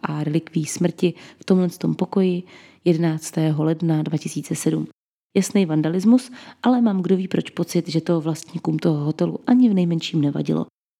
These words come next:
Ten pokoj pět set padesát dva se totiž dá normálně pronajmout, stojí zhruba tisíc liber za noc, což je asi třicet tisíc korun, a jezdí tam za zážitkem bohatší fanoušci Harryho Pottera, je to takový svatostánek. Je tam stále ta bysta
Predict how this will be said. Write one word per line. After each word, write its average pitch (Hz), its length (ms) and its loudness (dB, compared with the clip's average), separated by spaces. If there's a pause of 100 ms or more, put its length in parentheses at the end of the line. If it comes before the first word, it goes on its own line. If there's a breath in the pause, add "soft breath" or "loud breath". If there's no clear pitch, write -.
(380)
Ten 214 120 4
pokoj 202 280 0
pět 196 180 0
set 190 160 -2
padesát 185 420 -4
dva 156 260 -6
se - 140 -14
totiž 175 240 -2
dá 175 180 0
normálně 175 460 0
pronajmout, 170 640 0 (400 loud breath)
stojí 185 320 2
zhruba 180 460 0
tisíc - 360 -8
liber 170 260 0
za 165 120 -2
noc, 214 280 -2
což - 200 -6
je - 60 0
asi 160 140 -6
třicet 165 260 -4
tisíc - 320 -10
korun, 208 320 2 (420 loud breath)
a 170 80 -2
jezdí 180 320 0
tam 185 240 -2
za 175 60 -2
zážitkem 175 640 -2
bohatší 170 440 -4
fanoušci 165 500 -2
Harryho 165 260 2
Pottera, 156 380 -4
je 160 80 -6
to - 100 -20
takový 160 280 -6
svatostánek. 165 840 -4 (800)
Je 180 80 6
tam 175 160 0
stále 165 320 -2
ta 156 120 -4
bysta 170 460 -2